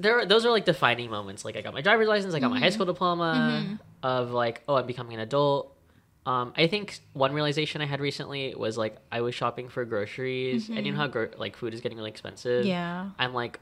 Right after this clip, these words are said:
Speaker 1: "Oh my God, I have to, like, feed myself
Speaker 2: <laughs>
Speaker 1: and take care of myself," and, um,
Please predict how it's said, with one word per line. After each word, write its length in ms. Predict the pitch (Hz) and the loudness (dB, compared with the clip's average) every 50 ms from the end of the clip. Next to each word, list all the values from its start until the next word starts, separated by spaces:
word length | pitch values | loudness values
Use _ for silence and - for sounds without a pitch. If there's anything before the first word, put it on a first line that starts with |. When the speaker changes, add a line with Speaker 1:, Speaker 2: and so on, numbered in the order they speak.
| - | -12
Speaker 1:
"Oh 80 | - 120 | -10 -8
my 140 | 127 131 117 | -6 -6 -4
God, 400 | - 110 107 101 92 92 95 - 110 | 0 0 0 0 0 -2 -4 -4 -6
I 40 | |
have 140 | 113 113 - | -6 -6 -6
to, 100 | - 135 | -6 -4
like, 180 | 127 117 110 - | -4 -4 -4 -6
feed 240 | - 110 104 104 120 | -8 -6 -6 -4 -2
myself 460 | 120 127 131 - 147 143 143 143 311 | -2 -4 -2 0 2 2 4 6 6
Speaker 2:
<laughs> 40 | 311 | 6
Speaker 1:
and 280 | 311 285 311 277 - | 6 4 4 2 0
take 180 | - 117 104 - | -2 -4 -4 0
care 160 | - 107 101 | 0 0 0
of 80 | 101 120 | 2 0
myself," 680 | 120 127 - - 139 135 139 139 139 147 - - - - - - | -2 -4 0 2 4 6 6 4 4 0 -4 -10 -16 -14 -8 -4
and, 360 | 110 110 107 104 107 101 - 98 98 - - - - - _ _ | -2 0 0 0 0 -2 -4 -10 -16 -20 -20 -20 -20 -20 _ _
um, 380 | 117 110 104 98 95 98 - | -2 0 0 0 -2 -4 -10